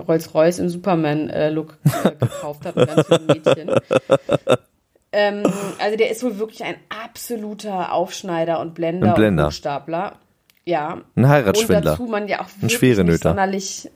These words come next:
Speaker 1: ja, dazu auch wirklich nicht sonderlich, ähm,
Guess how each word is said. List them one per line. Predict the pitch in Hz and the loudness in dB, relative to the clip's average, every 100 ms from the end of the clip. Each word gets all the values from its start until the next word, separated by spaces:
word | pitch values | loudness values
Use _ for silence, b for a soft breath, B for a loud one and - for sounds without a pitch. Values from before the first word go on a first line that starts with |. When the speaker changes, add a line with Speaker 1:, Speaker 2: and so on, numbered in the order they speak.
| - | -8
Speaker 1:
ja, | 214 214 | -4 0
dazu | 208 202 240 208 | -2 -2 -4 -4
auch | - | -4
wirklich | 226 220 | -10 -8
nicht | 220 - | -10 -6
sonderlich, | 208 208 202 202 - _ - | -4 -4 -4 -8 -12 _ -10
ähm, | 196 196 196 196 | -6 -4 -4 -6